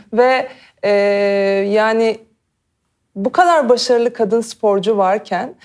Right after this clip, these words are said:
sizin de dediğiniz gibi bu işin, e, karar merci kısmında yani antr-, kadın antrenör, yönetici, başkanlık gibi, m,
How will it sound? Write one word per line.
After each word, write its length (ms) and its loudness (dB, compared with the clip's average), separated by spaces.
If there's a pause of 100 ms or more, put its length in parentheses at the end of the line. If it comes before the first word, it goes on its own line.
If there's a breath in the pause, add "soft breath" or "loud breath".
(180 loud breath)
sizin 280 -4
de 120 2
dediğiniz 460 -2
gibi 420 -4
bu 140 2
işin, 460 -2
e, 800 -2
karar 260 0
merci 480 -2
kısmında 360 -8
yani 220 -2
antr-, 420 -2
kadın 280 0
antrenör, 560 -2
yönetici, 800 -2 (360 loud breath)
başkanlık 800 0
gibi, 300 0 (320)
m, 80 -6